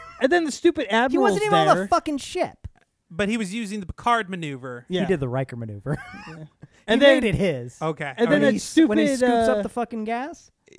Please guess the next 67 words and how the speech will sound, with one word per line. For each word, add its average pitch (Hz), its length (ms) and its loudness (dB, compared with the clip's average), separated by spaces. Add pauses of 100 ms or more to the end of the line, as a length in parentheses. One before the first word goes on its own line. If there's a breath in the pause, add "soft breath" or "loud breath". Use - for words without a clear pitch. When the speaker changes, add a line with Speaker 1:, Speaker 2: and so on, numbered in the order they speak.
(180)
Speaker 3:
Yeah. 165 320 -4
Speaker 1:
That's - 200 -10
a 175 40 2
Speaker 2:
Oh, 180 180 6
Speaker 1:
Riker 165 120 2
Speaker 2:
yeah. 165 120 4 (140)
Speaker 1:
maneuver. - 240 2
Speaker 3:
Okay. 392 80 6
Speaker 1:
<laughs> - 140 -16
They 320 120 -2
made 359 180 0
a 359 60 0
joke 339 340 2 (160)
during 320 440 0
that. 294 280 -4
They're 247 140 -2
like, 202 140 -2
"Oh, 214 80 -2
we're 208 100 -4
gonna 185 180 -4
have 196 140 -4
to - 60 -20
call 196 120 -2
it 196 80 -8
the 165 60 -12
Riker 180 260 -6
maneuver 139 320 -6
now." 214 160 6
Speaker 3:
Oh, 262 120 6
yeah, 247 200 6
Speaker 2:
Yeah. 208 40 6
Speaker 3:
that's 202 240 6
right. 214 180 4
Speaker 1:
That 226 120 2
Speaker 3:
That's 165 240 -4
right. 131 220 -6
That's 139 180 -8
Speaker 1:
Come 131 100 -4
Speaker 3:
right. 123 120 -8 (160)
Speaker 1:
on. 135 40 -10
Ooh. 139 440 -4 (540 soft breath)
Speaker 3:
Yeah. 127 160 -12 (300)
Speaker 2:
The 165 60 -6
stupid 185 260 -2
Speaker 1:
Did 156 60 -4
you 180 40 -2
see 175 80 0
Speaker 2:
admiral. 240 200 -2
Speaker 1:
that? 240 140 -12
You 165 60 -2
Speaker 2:
Yeah, 175 80 4
Speaker 1:
didn't 143 80 -4
get 196 80 -2
Speaker 2:
no, 190 80 6
Speaker 1:
that 180 60 6
Speaker 2:
I 180 80 6
know 240 80 8
what 220 80 6
you're 175 100 0
Speaker 1:
reference. - 260 -2
Speaker 2:
talking 139 280 2
Speaker 1:
Uh-oh. 131 160 0 (200)
Speaker 2:
<laughs> 135 80 -12
Yeah, - 100 0
Speaker 3:
Mm. 269 120 -6
Speaker 2:
got - 240 -8
it. 190 80 -8